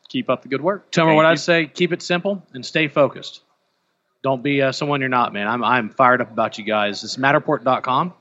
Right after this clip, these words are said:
Speaker 3: Matterport dot com.
Speaker 2: Awesome. So you can go check out more information there. Uh, also, I wanna remind everybody to join us as we celebrate ConExpo, ConAg twenty seventeen with a fun photo challenge. Part of the challenge, uh, for the social champs out there, can visit any of the six selfie spots scattered around the show floor.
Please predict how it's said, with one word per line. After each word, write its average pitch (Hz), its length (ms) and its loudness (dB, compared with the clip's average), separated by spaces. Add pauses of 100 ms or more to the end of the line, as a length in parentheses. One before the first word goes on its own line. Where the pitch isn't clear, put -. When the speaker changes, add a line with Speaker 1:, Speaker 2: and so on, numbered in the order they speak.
(380)
Speaker 3:
Matterport 123 360 2
dot 120 220 -2
com. 95 240 -8 (260)
Speaker 2:
Awesome. 107 440 2
So 127 100 -6
you 123 60 -2
can 127 80 -6
go 123 80 -2
check 151 240 -2
out 131 180 2
more 143 180 2
information 131 540 -4
there. 135 320 0 (380)
Uh, 160 100 4
also, 202 400 4
I 135 40 6
wanna 165 200 4
remind 160 280 0
everybody 143 240 -2
to 120 60 -16
join 175 220 -2
us - 140 -8
as 143 80 -14
we 143 80 -6
celebrate 151 480 0
ConExpo, 151 460 0
ConAg 131 320 -2
twenty 131 200 -8
seventeen 123 400 -6
with 120 140 -4
a - 60 -4
fun 165 260 2
photo 285 260 6
challenge. 214 500 -2 (300)
Part 220 160 6
of 208 40 0
the 190 60 -4
challenge, 220 600 -4
uh, 139 160 -2
for - 80 -10
the 123 100 -10
social 202 360 0
champs 185 360 -4
out 180 200 4
there, 202 220 -2
can 170 160 -8
visit 160 180 -2
any 208 160 -6
of 233 40 -2
the 160 80 -2
six - 300 -6
selfie 202 300 4
spots 185 320 2
scattered 170 280 0
around 160 180 2
the 151 60 -4
show 135 240 -2
floor. 131 380 0